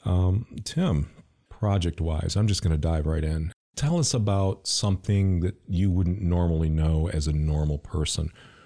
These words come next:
Were there any, I'm not talking about your personal life. We don't care, Tim.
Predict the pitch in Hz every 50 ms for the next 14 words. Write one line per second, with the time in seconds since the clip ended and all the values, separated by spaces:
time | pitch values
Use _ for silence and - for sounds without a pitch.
0 | - _ _ - 87 87 87 87 95 - 117 113 123 131 131 131 127 123 117 113
1 | - - _ _ _ _ - - _ _ _ - 127 110 110 107 - 104 98 98
2 | 92 87 - - - - 98 92 - - 95 90 90 90 90 90 - - 104 101
3 | 107 113 - - 92 85 87 - - 92 85 78 90